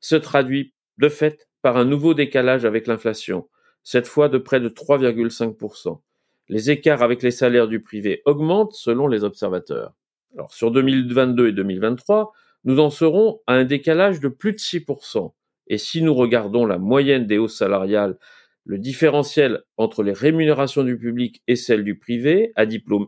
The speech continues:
égal, s'accentue en défaveur des agents publics. Alors la question de l'attractivité est posée.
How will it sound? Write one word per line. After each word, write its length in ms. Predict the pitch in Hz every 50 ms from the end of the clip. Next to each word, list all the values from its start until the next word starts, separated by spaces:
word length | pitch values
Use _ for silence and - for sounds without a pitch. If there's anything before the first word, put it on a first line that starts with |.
| - -
égal, 480 | 147 156 147 156 151 151 160 180 190 - _ _ _ _ _ _
s'accentue 800 | - - - 190 175 180 - - - 143 135 - - - 175 175 - _ -
en 140 | 120 117
défaveur 600 | 110 123 180 175 - - 143 131 120 127 135 135
des 180 | 127 120 110 107
agents 220 | 107 98 98 104
publics. 500 | 95 - 90 87 73 62 64 - _ _ _ _ _ _ _ _ _ _ -
Alors 200 | - 110 127 131
la 100 | 131 123
question 280 | 123 143 131 - 156
de 60 | 143 131
l'attractivité 840 | 123 120 - - 135 131 - - 131 123 127 127 123 - 160 160
est 60 | 123 113
posée. 500 | - - 143 139 120 104 104 82 -